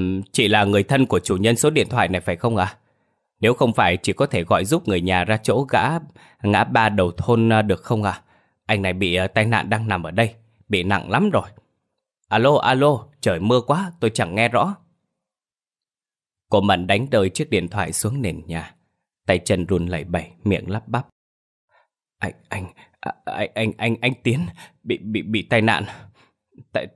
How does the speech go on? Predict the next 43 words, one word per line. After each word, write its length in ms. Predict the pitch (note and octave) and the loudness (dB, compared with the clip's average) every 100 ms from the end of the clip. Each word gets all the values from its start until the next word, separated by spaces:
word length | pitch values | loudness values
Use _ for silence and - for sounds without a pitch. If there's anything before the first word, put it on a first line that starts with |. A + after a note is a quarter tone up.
| _ - | _ -12
bị, 160 | D#3+ | -8
bị, 220 | - D#3 E3 | -6 -2 -2
bị 180 | D3+ - | -2 -4
tai 120 | E3+ | -4
nạn 240 | D#3+ D3+ C3 | 0 0 0
rồi 100 | A#2 | 0
bố 140 | C3 | 2
mẹ 180 | G#3+ F#3+ | 2 2
ơi." 300 | C#3+ G#3+ E3+ - _ _ _ _ _ _ _ _ _ _ _ _ _ _ _ _ _ | 2 2 2 -2 _ _ _ _ _ _ _ _ _ _ _ _ _ _ _ _ _
Bà 200 | - F2 | -2 0
Soan, 320 | E2+ A2+ G#2 | 0 0 2
mẹ 140 | G2 E2 | 0 -4
chồng 280 | - F#2 E2+ | -4 -4 -4
của 100 | E2+ | -8
cô 180 | - | -4
Mận 280 | G#2 G2+ E2+ | 0 -2 -2
đang 200 | F#2+ G2 | -6 -6
lúi 140 | G2+ B2+ | -6 -6
húi 260 | A#2 B2 | -6 -6
bày 220 | A2+ F2 | -4 -6
mâm 220 | E2 G2 G2 | -4 -4 -4
cúng, 340 | - A#2 E3+ - _ | -2 -2 -4 -10 _
cũng 260 | - F#2 D3 | -4 -2 -2
ngồi 140 | G#2+ | -2
bệt 200 | D#2+ E2 | -2 -4
xuống 280 | D2+ - G#2 A#2+ | -4 -4 -4 -2
ghế, 260 | G#2 C#3+ - _ _ _ _ _ - | -2 -2 -8 _ _ _ _ _ 0
tay 220 | F#2+ F2+ | 0 0
đặt 240 | F2 - | -4 -2
lên 180 | F#2+ F2+ | -2 -2
ngực 200 | F2 - | -6 -4
mà 140 | F2 - | -6 -4
thở 220 | G2 D#2+ | -6 -2
gấp. 120 | B2 - - - - _ _ - | -2 -2 -6 -12 -20 _ _ -10
"Cái, 100 | D3+ - | -10 -6
cái, 100 | - _ - | -8 _ -2
cái, 120 | E3+ E3+ | -2 0
cái 100 | F3 | -4
gì? 160 | D#3 A#2+ - | 0 0 0
Mày 120 | G#2+ | -4
nói 160 | F2 D#3+ | -2 0
cái 120 | F#3+ | 0
gì? 120 | C3 | 0